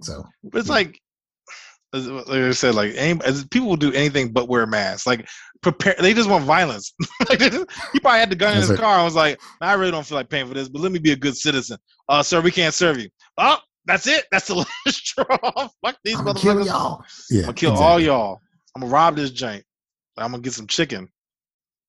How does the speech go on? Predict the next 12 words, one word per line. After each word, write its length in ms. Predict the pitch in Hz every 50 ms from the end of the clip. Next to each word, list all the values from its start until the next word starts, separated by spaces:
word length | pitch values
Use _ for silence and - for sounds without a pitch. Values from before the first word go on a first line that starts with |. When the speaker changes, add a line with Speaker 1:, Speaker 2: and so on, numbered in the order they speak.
| _ _ _ _ _ _ - - - - - - - _ _ -
Speaker 2:
But 160 | 139 147 139
I 80 | 147 156
guess 140 | 190 190 -
speaking 240 | - 214 180 190 151
of 120 | 127 -
coonery 500 | - - 202 190 139 113 104 104 110 107 _ _ _ _ _ _ _ _ _ _ _ _ _ _ -
and 420 | 117 113 110 107 107 101 101 98 95 - _ -
chicken, 400 | - 156 156 196 202 226 240 _ _ _ _ _ _ _ _ _ _ _ _ - - - - - - _ - _ _ _ _ -
uh, 400 | - 123 127 123 123 120 120 - - _ _ _ _ _ -
Lil 260 | 123 120 120 156 196 208 240 220 220
Uzi 340 | 220 220 220 214 196 226 226
Vert. 360 | 196 190 226 269 320 262 -